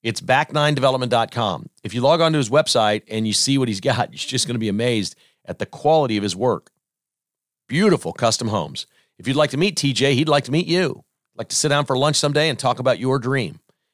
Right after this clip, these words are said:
and see if it might become a reality. Working with Back Nine Development. Seven eight five, two three six, oh one six one is online at back nine development dot com.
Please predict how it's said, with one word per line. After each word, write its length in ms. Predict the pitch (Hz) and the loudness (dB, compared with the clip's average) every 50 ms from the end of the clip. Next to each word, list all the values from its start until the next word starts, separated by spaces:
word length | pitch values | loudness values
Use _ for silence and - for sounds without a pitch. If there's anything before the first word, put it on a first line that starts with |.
| _ _ - | _ _ -6
and 140 | 101 101 | -4 -2
see 180 | - - 139 139 | 0 0 2 2
if 100 | 127 - | 0 0
it 60 | 123 | 0
might 180 | 110 120 127 127 | 0 0 0 0
become 260 | 127 - - 131 135 | -2 -2 0 0 2
a 60 | 143 | 2
reality. 560 | 143 147 151 160 180 185 131 82 76 - - _ _ _ _ _ _ _ _ | 2 2 2 4 4 2 2 0 -4 -10 -18 _ _ _ _ _ _ _ _
Working 300 | 98 117 113 - 139 139 | -6 -6 -2 0 0 0
with 160 | 131 123 - | 0 0 0
Back 300 | - 107 110 117 120 - | 2 2 2 2 0 -4
Nine 300 | 101 104 104 104 101 101 | -4 -2 -2 -2 0 -2
Development. 500 | 98 92 87 92 87 - - 64 62 - _ _ _ _ _ _ _ _ _ _ _ | -2 -2 -2 -2 -2 -4 -6 -10 -16 -20 _ _ _ _ _ _ _ _ _ _ _
Seven 300 | - - 151 156 170 175 | 0 2 2 2 4 2
eight 160 | 170 180 - | 2 0 0
five, 480 | - 156 139 139 139 139 143 135 123 - _ _ _ _ _ | 2 2 4 4 4 4 2 0 -4 -10 _ _ _ _ _
two 200 | - - 190 208 | 0 2 2 2
three 300 | 202 - 156 165 160 135 | 2 2 2 2 2 2
six, 540 | - - - 120 110 - - - - - - _ _ _ _ - | 2 0 0 0 -2 -2 -4 -6 -6 -6 -10 _ _ _ _ 0
oh 160 | 131 160 180 | 4 4 4
one 460 | 180 160 160 156 151 147 147 147 139 - _ _ | 4 4 4 2 2 2 0 -2 -4 -8 _ _
six 340 | - - - - - - - | -6 -4 -2 -2 -2 -2 0
one 260 | 139 117 82 - - _ _ _ _ _ _ _ _ _ | 0 0 0 -2 -6 _ _ _ _ _ _ _ _ _
is 180 | - 113 110 - | -6 -4 -4 -2
online 420 | - 127 139 143 143 139 135 131 123 | 0 0 2 2 2 2 2 0 0
at 140 | 107 98 - | -2 -2 0
back 320 | 127 139 156 - - - | 0 2 2 0 -2 -2
nine 520 | 143 156 151 139 127 117 107 110 117 113 - _ _ _ _ | 0 0 2 2 2 2 0 0 -2 -4 -8 _ _ _ _
development 500 | - 104 90 127 123 120 113 117 131 120 | -4 0 2 2 2 2 2 0 -2 0
dot 240 | - 107 104 98 - | 0 0 0 0 -2
com. 380 | - - 151 151 110 - - | -4 -2 -2 0 -2 -4 -6